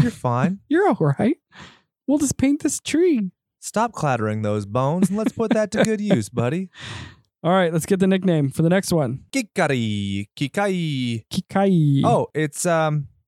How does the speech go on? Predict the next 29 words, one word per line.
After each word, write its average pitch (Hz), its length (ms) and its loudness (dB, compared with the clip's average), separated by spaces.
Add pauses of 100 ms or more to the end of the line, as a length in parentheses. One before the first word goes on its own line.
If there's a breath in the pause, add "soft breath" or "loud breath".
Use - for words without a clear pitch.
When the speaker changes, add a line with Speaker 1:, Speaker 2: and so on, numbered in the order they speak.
(140)
Speaker 1:
no, 139 240 -2
I 147 100 -2
don't 202 120 0
wanna 196 180 0
sound 190 280 -2
racist. 175 460 -4
I 123 100 0
was 127 120 -2
gonna 156 100 0
make 151 220 -2
a 156 40 -2
joke 139 280 -2
about, 147 240 -2
like, 147 100 -4
a 139 60 -4
toucan 156 580 -4
bird 156 240 -2
making 147 320 -2
a 143 80 -2
bird 175 300 -4
call 107 300 0
with 101 160 -6
that, 117 260 -2
and 139 80 -4
I - 20 -2
realized 139 480 -2
that 143 160 -4
sounds 147 240 -2
insensitive. 104 560 -4